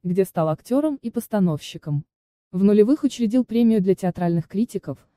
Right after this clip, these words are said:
вошел в состав жюри премии по литературе и искусству «Триумф».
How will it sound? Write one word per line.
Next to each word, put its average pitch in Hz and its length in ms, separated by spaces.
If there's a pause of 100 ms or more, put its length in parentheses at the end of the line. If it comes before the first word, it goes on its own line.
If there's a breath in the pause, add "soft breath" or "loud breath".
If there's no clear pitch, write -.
(240)
вошел 208 380
в - 40
состав 226 400
жюри 196 280
премии 214 340
по 190 100
литературе 180 640
и 185 60
искусству - 480
«Триумф». 143 400